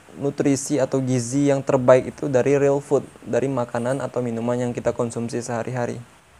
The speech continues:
Untuk itu wajib untuk kita mencukupi kebutuhan nutrisi harian kita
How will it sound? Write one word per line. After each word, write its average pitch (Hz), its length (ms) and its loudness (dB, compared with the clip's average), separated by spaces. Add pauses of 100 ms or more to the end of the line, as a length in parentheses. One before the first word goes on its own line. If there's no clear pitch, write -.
(140)
Untuk 147 240 4
itu 156 160 2
wajib 143 580 6
untuk 139 220 -6
kita 147 240 0
mencukupi 143 640 -4
kebutuhan 127 400 -2
nutrisi 127 720 -4
harian 127 320 0
kita 120 480 0